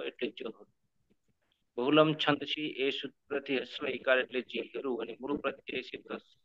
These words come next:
તસ તસ્ત મીપામતાંતં તામહ એ સૂત્રથી તામ. આસુટ પરસ્મય પદે શુદ્ધાતુ ગિચ્છ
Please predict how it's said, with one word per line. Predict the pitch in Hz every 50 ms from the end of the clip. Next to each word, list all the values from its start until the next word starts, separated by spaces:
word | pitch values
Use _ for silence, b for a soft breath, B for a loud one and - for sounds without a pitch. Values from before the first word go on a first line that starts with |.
| _ _ _ _ _ _ _ _ _ _ _ _ _ _ _ _ _ _ _ _ _ _ _ _ _ _ _ _ _ _ _ _ _ -
તસ | 156 156 - - -
તસ્ત | 151 139 - -
મીપામતાંતં | 151 143 135 127 - 139 139 143 143 - 147 143 143 - 147 143 143
તામહ | - - 131 127 127 139 131 127 143 143 - -
એ | 139 131
સૂત્રથી | - - 139 131 - _ _ - 127 131 - - _ _ _ - 139 143
તામ. | 139 - _ - 147 131 110 - - - _ _ _ _ _ _ _ _ _ _ _ _ _ _ _ _
આસુટ | 131 131 143 - - - 165 160
પરસ્મય | _ - 147 139 143 - - - 147 -
પદે | - - 139 131 135
શુદ્ધાતુ | 127 - - 110 - - - 143 139 139 - 143
ગિચ્છ | 123 120 135 127 - - 143